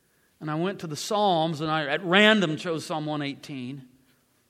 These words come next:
And I'm just cruising along, just one of those Psalms, you know, until I got to verse seventeen, and it said, "I shall not die, but live and declare the works of the Lord."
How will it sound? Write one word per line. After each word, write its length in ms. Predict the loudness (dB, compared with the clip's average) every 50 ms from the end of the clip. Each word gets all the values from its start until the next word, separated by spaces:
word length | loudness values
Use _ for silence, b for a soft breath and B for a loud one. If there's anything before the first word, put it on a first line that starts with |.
| _ _ _ _ _ _ -12
And 120 | -8 -6
I'm 80 | -6 -4
just 120 | -6 -8
cruising 400 | -10 -4 0 0 2 2 2 0
along, 300 | 0 0 0 0 -2 -2
just 180 | -4 -6 -8 -6
one 100 | -6 -6
of 40 | -4
those 160 | -6 -6 -8
Psalms, 420 | -8 -6 -6 -4 -4 -4 -6 -6
you 80 | -6 -8
know, 140 | -8 -6 -8
until 160 | -6 -6 -4
I 80 | -4 -4
got 100 | -4 -6
to 40 | -6
verse 240 | -8 -8 -8 -6 -4
seventeen, 480 | -4 -2 -2 -4 -6 -6 -6 -6 -4
and 140 | -6 -6 -8
it 80 | -10 -10
said, 400 | -8 -6 -4 -4 -6 -8 -10 b b b b b b b b b 0
"I 180 | 4 4 4 4
shall 240 | 2 0 -2 0 0
not 240 | 0 -2 -2 -2
die, 240 | 0 0 2 2 2
but 160 | 0 -2 -4
live 300 | -4 -4 -2 -2 -2 -4
and 100 | -4 -8
declare 280 | -10 -10 -10 -10 -10 -10
the 60 | -10
works 300 | -10 -10 -12 -12 -14 -16
of 80 | -16 -14
the 60 | -14
Lord." 320 | -14 -14 -14 -14 -16 -20